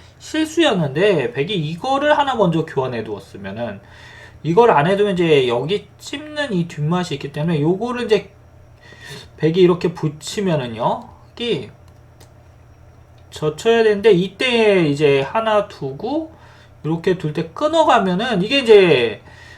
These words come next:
백이 좋은 싸움입니다. 그리고 여기서 이렇게 두면 그때 이제 가면 되는데, 여기서 리웨이칭 선수가 이제 성급하게 이것을 씌워간 거죠.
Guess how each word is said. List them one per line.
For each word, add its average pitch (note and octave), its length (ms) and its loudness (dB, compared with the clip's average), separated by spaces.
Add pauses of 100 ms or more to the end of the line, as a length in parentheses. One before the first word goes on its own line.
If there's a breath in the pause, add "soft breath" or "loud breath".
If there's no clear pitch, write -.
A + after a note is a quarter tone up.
(340 loud breath)
백이 F#3+ 380 4
좋은 F#3 320 4
싸움입니다. F3+ 760 0
그리고 C3+ 240 -6
여기서 E3 440 -2
이렇게 D#3+ 460 -2
두면 C#3+ 360 -6
그때 F3+ 500 -2
이제 C3 320 -2
가면 B2 320 -12
되는데, G#2+ 720 -4 (400 loud breath)
여기서 B3+ 520 6
리웨이칭 B3 500 -2
선수가 G#3+ 340 -2
이제 F#3 160 0
성급하게 F3+ 680 -4
이것을 C3 340 -4
씌워간 F#3+ 420 -4
거죠. F2 360 -10